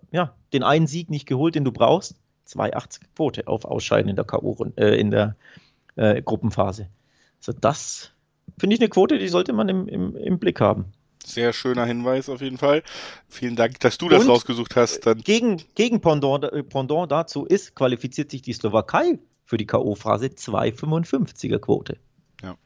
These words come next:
Speaker 1: Ja.
Speaker 2: Ungefähr gleich auf. Also da sieht man schon auch da vielleicht, dass das die beiden Mannschaften sind, die so ein bisschen diese Rauswurfgefahr natürlich in dieser Gruppe noch am höchsten haben, auch wenn, wie gesagt,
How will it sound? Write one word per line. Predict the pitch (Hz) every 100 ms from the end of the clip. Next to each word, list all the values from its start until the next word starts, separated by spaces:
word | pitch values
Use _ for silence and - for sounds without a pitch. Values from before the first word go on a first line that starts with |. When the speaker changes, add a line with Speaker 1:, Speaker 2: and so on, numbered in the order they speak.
| _ _ _ - - - - _
Speaker 1:
Ja. | 120
Speaker 2:
Ungefähr | 131 143 131 131
gleich | 123 120 123
auf. | 123 123
Also | 120 127
da | 131
sieht | 151
man | 156 131
schon | 143 131
auch | -
da | 123 120
vielleicht, | - 117 120 117 117
dass | 110
das | 127 123
die | -
beiden | 123 123 120
Mannschaften | 117 123 127 - 123
sind, | 117 131 131
die | 120
so | 120
ein |
bisschen | 110 117 120
diese | 107 110 110
Rauswurfgefahr | 107 110 - - - - - - 123 - - 117
natürlich | 117 113 120 113
in | 110
dieser | 107 107
Gruppe | 113 110 113
noch | 110
am | 110 110
höchsten | 127 120 - 113
haben, | 117 110
auch | 110 -
wenn, | 107 107
wie | 107
gesagt, | 101 - 90